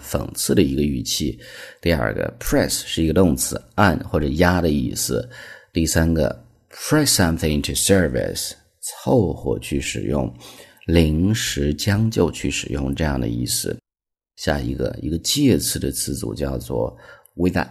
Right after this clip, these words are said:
any pressure，毫无压力。最后一个，stress free，没有压力的，这是一个形容词的用法。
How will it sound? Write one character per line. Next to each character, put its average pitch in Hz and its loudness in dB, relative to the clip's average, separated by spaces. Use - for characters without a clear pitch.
any 101 2
pressure， 60 -4
毫 - -2
无 78 -2
压 71 -4
力。 62 -6
最 - -4
后 76 -2
一 62 -2
个， 55 -6
stress - 0
free， 60 -4
没 87 0
有 80 2
压 71 -2
力 67 -4
的， - -8
这 73 -6
是 71 -6
一 69 -4
个 69 0
形 - -4
容 87 0
词 120 -4
的 67 0
用 67 -2
法。 50 -10